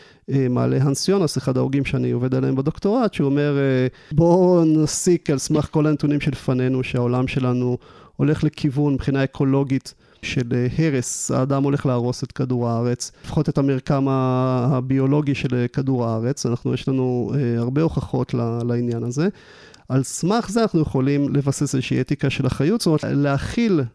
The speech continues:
כל מיני, אה, אה, כללים, ויונס היה קנטיאני קצת, הוא באמת ניסה למצוא איזשהו צו קטגורי שאומר לאדם, אבל זה צו קטגורי שגם אמור להיות, אה,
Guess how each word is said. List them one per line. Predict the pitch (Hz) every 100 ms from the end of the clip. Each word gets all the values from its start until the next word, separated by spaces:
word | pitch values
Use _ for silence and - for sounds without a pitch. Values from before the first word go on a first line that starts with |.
| _ _ _ _ _
כל | 160
מיני, | 170
אה, | 165 151 156 143
אה, | 151 147 143 139 - -
כללים, | 151 170 202 123 110 _ _
ויונס | 127 131 135 143 151 - 131
היה | 127 127 127 127 123 123 - - _ -
קנטיאני | 143 180 185 156 120
קצת, | - 120
הוא | 123
באמת | 127 139
ניסה | 135 - 139 139
למצוא | 135 131 151
איזשהו | 143 139
צו | 135 160 151
קטגורי | 156 - 139 139 165 139 120 - _
שאומר | - - 139 147
לאדם, | 143 139 190 196
אבל | 139 135 - - - _
זה | -
צו | 180 165
קטגורי | 165 147 151 151
שגם | 135 127
אמור | 139 135
להיות, | 135 135 -
אה, | 135 123 123 120